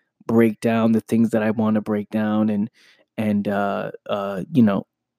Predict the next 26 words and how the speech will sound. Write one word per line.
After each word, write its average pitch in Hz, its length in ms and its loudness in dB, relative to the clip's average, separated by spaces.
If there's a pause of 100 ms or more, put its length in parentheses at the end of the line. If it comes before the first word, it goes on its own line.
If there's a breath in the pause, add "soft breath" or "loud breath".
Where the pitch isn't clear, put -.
(140)
go 117 220 6
into 113 440 4
extreme 151 720 4
detail, 120 800 4 (280)
right? 110 240 2 (520 soft breath)
And 117 160 0
if 110 120 -2
you're 113 200 4
listening 123 500 4
and 110 160 2
you're 107 140 2
paying 117 340 0
attention, 113 640 0 (640 soft breath)
uh, 110 480 -2
hopefully 117 520 -2
you 113 160 0
would 113 200 -4
understand 110 560 -2
and, 110 200 -8 (160)
and, 107 180 -8
and 110 180 -6
get 104 160 -4
what 117 120 -2
I'm 117 120 0
saying. 127 380 -2 (720 loud breath)
So, - 480 0